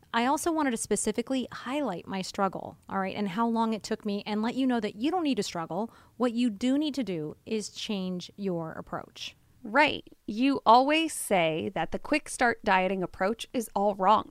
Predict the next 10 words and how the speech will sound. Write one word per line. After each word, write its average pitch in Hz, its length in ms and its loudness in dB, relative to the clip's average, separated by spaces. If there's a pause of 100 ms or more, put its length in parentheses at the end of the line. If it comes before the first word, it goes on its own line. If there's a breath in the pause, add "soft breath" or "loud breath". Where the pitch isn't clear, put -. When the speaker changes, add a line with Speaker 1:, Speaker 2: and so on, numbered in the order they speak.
Speaker 2:
because - 300 -6
you 196 80 -4
can't - 500 -6
make 196 320 -4
temporary 226 640 -2
changes 175 580 -4
and 185 80 -2
expect - 480 -8
permanent 185 460 -4
results. 175 640 -8